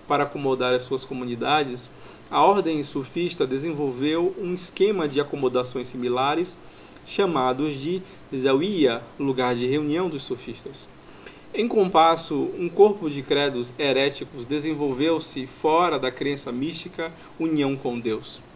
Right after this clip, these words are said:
Por exemplo, a maioria das ordens alega que Allah pode ser visto quando o estado de Ursul é alcançado. No entanto,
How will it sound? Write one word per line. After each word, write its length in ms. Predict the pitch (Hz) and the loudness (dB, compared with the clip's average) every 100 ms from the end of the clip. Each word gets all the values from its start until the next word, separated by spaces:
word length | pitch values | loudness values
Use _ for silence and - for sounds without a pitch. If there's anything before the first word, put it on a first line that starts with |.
| - - - - - | -20 -20 -20 -16 6
Por 120 | 196 | 10
exemplo, 440 | 175 143 131 135 - | 10 6 -2 -4 -2
a 80 | |
maioria 420 | 160 196 185 220 220 | 2 8 8 8 4
das 220 | 185 147 | 4 4
ordens 360 | 147 147 135 | 2 2 0
alega 460 | 131 127 127 143 170 | 2 2 2 0 -4
que 160 | 170 202 | -2 0
Allah 420 | 175 151 151 165 - - | 2 4 2 0 -10 -2
pode 220 | 165 156 | 2 2
ser 240 | 143 147 139 | 4 0 0
visto 420 | 131 160 - 165 - | -2 -2 -2 -6 0
quando 220 | 190 180 | 0 2
o 40 | |
estado 400 | 175 - 147 139 | -2 0 0 0
de 160 | 127 143 | -2 2
Ursul 600 | 160 165 - - 185 202 - - - | 4 4 -2 0 0 -2 -10 -18 -4
é 60 | 190 | 0
alcançado. 720 | 185 208 208 - 160 151 127 127 - - - - | 2 2 -2 2 2 2 -2 -12 -16 -18 -18 -4
No 180 | 180 269 | 2 2
entanto, 600 | 180 - 147 147 139 127 | 2 2 4 4 2 -8